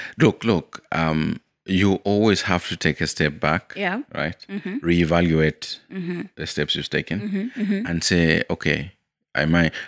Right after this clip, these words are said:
Speaker 1: I'll, I'll give you an example. Let's say, for example, you get, um, you get a hundred thousand kwacha a month,
Speaker 2: Mm-hmm.
Speaker 1: right? And you start a business,
Speaker 2: Mm-hmm.
Speaker 1: and the business is giving twenty thousand kwacha,
Speaker 2: Yo.
Speaker 1: and you have a family.
Speaker 2: Mm-hmm.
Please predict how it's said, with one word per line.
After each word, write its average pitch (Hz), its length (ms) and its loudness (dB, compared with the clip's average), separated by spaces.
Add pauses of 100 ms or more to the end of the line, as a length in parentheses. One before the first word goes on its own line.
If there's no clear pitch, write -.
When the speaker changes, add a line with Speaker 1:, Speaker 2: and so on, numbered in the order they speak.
Speaker 1:
I'll, 92 160 4
I'll 98 100 6
give 101 120 6
you 101 40 6
an 92 60 4
example. 73 420 -2
Let's 101 160 4
say, 113 80 2
for 98 100 2
example, 78 460 2
you 76 100 2
get, 73 520 0 (340)
um, 71 640 0 (140)
you 107 80 4
get 104 120 4
a 85 60 4
hundred 82 240 4
thousand 76 540 -4
kwacha 78 340 0
a 76 40 2
month, 71 500 0
Speaker 2:
Mm-hmm. 190 260 -6
Speaker 1:
right? - 240 -10 (680)
And 95 100 4
you 98 60 4
start 107 200 2
a 85 40 0
business, 80 600 -2
Speaker 2:
Mm-hmm. 202 140 -8
Speaker 1:
and 90 80 -4
the 82 60 -4
business 85 320 -2
is 78 100 -8
giving 80 300 0
twenty 76 200 0
thousand 78 300 -6
kwacha, - 280 -6 (120)
Speaker 2:
Yo. 202 220 -10
Speaker 1:
and 90 120 2
you 85 60 4
have 73 100 4
a 73 60 0
family. 67 460 -2 (100)
Speaker 2:
Mm-hmm. - 240 -6